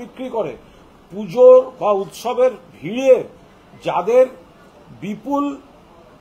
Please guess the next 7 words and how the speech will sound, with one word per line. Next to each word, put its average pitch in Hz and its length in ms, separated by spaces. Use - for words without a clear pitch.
সময়ের 240 420
জন্য 262 180
একটা - 180
সঞ্চয়ের 214 520
আয় 254 140
তৈরি 254 300
হয়ে 226 140